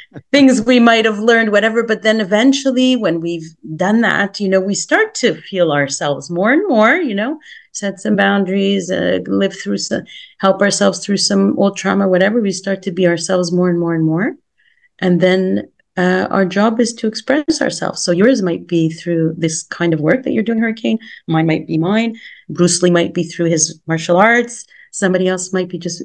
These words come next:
Speaker 2: you know, painting and, and talking to their neighbors, and nothing wrong with that. It's not that it has to be grand and huge and whatever. Each person is to be themselves.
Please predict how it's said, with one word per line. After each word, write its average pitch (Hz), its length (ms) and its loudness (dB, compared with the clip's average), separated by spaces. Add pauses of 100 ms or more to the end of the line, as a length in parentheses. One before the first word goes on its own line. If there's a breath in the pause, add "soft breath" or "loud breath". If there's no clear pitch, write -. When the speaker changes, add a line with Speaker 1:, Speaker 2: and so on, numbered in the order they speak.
Speaker 2:
you 196 100 4
know, 196 140 2 (100)
painting 202 600 2
and, 170 340 -2
and 170 140 -2
talking 175 380 -2
to 180 100 -4
their 165 140 4
neighbors, 208 720 2
and - 160 -2
nothing 170 320 0
wrong 180 200 2
with 170 140 -2
that. 185 200 -2
It's 156 180 -8
not 165 260 -6 (400 loud breath)
that 165 140 4
it 160 100 4
has 160 240 0
to 175 100 -4
be 156 200 -2
grand 160 520 2
and 160 140 4
huge 160 360 2
and 156 180 0
whatever. 240 460 0 (100)
Each 170 260 -10
person 196 480 2
is 196 320 2 (540 loud breath)
to 180 120 0
be 180 200 2
themselves. 247 640 2